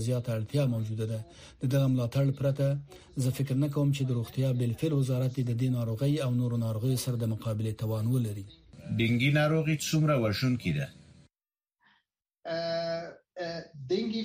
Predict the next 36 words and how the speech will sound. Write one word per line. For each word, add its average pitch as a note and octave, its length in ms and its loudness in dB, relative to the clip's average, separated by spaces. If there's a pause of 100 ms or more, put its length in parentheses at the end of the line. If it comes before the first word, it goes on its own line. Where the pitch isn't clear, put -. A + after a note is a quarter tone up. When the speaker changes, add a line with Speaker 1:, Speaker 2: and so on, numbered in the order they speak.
Speaker 3:
fever, A3 320 -2 (140)
we G3 60 -2 (120)
have F3+ 240 -4 (240)
Speaker 1:
په D3+ 140 2
افغانستان E3 460 0
کې F#3 100 0
د E3+ 60 2 (100)
ډینګي E3+ 280 2 (120)
عام E3+ 180 2 (140)
ډول D3+ 280 2
پیښې D3 320 0
لرو. C3+ 200 4 (360)
ډینګي E3 380 2 (180)
یو C#3+ 160 4
بل E3+ 100 2 (120)
ډول D#3 200 2 (380)
د - 20 2 (640)
هاموراجیک D3 720 2 (340)
ډینګي D#3+ 400 2 (160)
په C#3 120 0
نوم D3 200 4
هم D#3+ 100 0 (100)
لري، A2 220 -2 (580)
چې - 140 -10
هغه C#3+ 160 2 (100)
د - 100 2
ایبولا C3+ 280 2 (100)
په C#3 140 -2
څیر D#3 180 2 (360)
نښې C#3+ 260 0
لري. A#2 220 0
په C3+ 100 -2
داسې C3+ 200 0
حال D3+ 160 0
کې C#3 120 -2
چې D#3 100 0